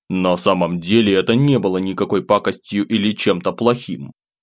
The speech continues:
Я просто попросил демоницу выкрутить одну из трёх лампочек из нашей люстры и обменять её с той обычной, что стоит у соседей. Лампочка эта была не простая, а со встроенной камерой наблюдения.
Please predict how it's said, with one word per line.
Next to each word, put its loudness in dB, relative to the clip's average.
Я 2
просто 0
попросил -2
демоницу -2
выкрутить -2
одну 2
из -4
трёх -2
лампочек -2
из -4
нашей 0
люстры -2
и 2
обменять 0
её 0
с -8
той 2
обычной, -2
что -2
стоит -2
у -2
соседей. -2
Лампочка 0
эта 2
была 0
не -4
простая, -2
а -4
со -2
встроенной -2
камерой -2
наблюдения. -2